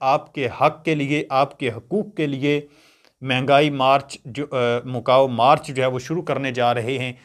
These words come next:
तो आप तहरीक लब्बैक पाकिस्तान के अमीर साद रिजवी साहब का साथ दें। तो इस हवाले से तहरीक लब्बैक पाकिस्तान कल जुमातुल मुबारक जो है वो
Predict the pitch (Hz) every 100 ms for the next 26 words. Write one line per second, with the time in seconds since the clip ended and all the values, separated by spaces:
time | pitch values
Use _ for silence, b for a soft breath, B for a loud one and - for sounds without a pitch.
0 | b - - 156 160 160 - 139 127 143
1 | 127 113 127 127 127 127 120 - 123 120
2 | 123 117 117 120 - 120 113 107 107 113
3 | 113 110 - 120 113 117 107 107 107 101
4 | B B - 214 202 170 160 165 180 151
5 | 131 127 147 127 123 131 131 123 - 127
6 | 123 135 123 120 123 123 123 113 110 107
7 | 113 113 - 110 113 113 127